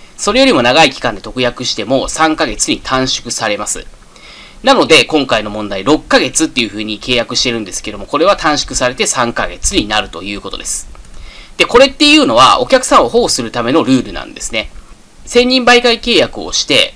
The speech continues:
もし、え、その媒介業者がしっかり募集活動をしていなかったら、依頼者困りますよね。Bさんは困るわけですよ。でも三ヶ月という規定があれば、三ヶ月を経過した時点で、え、他の業者に変えることが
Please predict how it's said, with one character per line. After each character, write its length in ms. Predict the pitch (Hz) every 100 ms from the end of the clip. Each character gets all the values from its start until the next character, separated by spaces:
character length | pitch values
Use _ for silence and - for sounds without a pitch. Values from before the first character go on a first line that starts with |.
| -
も 160 | 208 269
し、 320 | - - - - -
え、 80 | 123
そ 120 | -
の 120 | 151
媒 220 | 127 156 185
介 200 | 208 190
業 180 | 190
者 140 | 139 107
が 140 | 101
し 160 | - -
っ 60 |
か 100 | -
り 100 | 185
募 120 | 117 120
集 200 | - 220
活 240 | 117 -
動 120 | 110
を 40 | 90
し 100 | -
て 100 | 147
い 80 | 147
な 100 | 156
か 120 | 117
っ 100 | -
た 80 | 101
ら、 220 | 110 87 -
依 120 | 156
頼 160 | 226 247
者 260 | - 92 -
困 280 | - 147 185
り 120 | 180
ま 80 | 170
す 140 | -
よ 100 | 92
ね。 140 | 87 - - _ - - - - -
B 160 | 262 247
さ 120 | 160
ん 60 | 110
は 80 |
困 260 | - 160 214
る 60 | 170
わ 100 | 113
け 120 | 98
で 40 |
す 140 | - -
よ。 80 | - - - - - - -
で 80 | 233
も 120 | 156
三 280 | - 233 240
ヶ 120 | 254
月 200 | 147 -
と 120 | 113
い 120 | 110
う 80 | 135
規 140 | - -
定 220 | 160 156
が 180 | 151 147
あ 60 |
れ 100 | 139
ば、 280 | - 113 76 - - -
三 300 | - 196 202
ヶ 100 | 247
月 240 | 131 -
を 80 | 180
経 240 | - 165
過 140 | 160 -
し 80 |
た 120 | - 147
時 140 | 139
点 260 | 123 95 104
で、 220 | 170 - - -
え、 80 | -
他 200 | - 202
の 100 | 196
業 180 | 185 180
者 100 | 175
に 140 | 135
変 140 | - 196
え 40 |
る 80 | 202
こ 100 | 196
と 80 | -
が 100 | 98